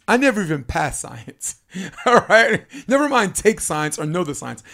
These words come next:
I never even passed science, and I can tell you that there's no way, like, a roll shot <laughs> is gonna create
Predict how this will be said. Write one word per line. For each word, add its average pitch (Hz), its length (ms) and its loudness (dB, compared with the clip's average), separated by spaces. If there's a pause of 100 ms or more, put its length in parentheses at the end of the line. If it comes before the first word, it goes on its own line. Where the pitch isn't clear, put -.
(140)
I 277 80 -2
never 311 220 0
even 185 220 -6
passed 151 360 -4
science, 131 280 -12
and 143 100 -8
I 143 80 -8
can 135 200 -12
tell 143 260 -6
you 131 300 -8 (400)
that 139 480 -4 (1120)
there's 165 280 -2
no 190 200 2
way, 196 140 6
like, 175 160 2
a 160 140 2
roll 170 260 2
shot 123 400 -4
<laughs> - 320 -4
is 185 180 2
gonna 180 240 2
create 185 560 2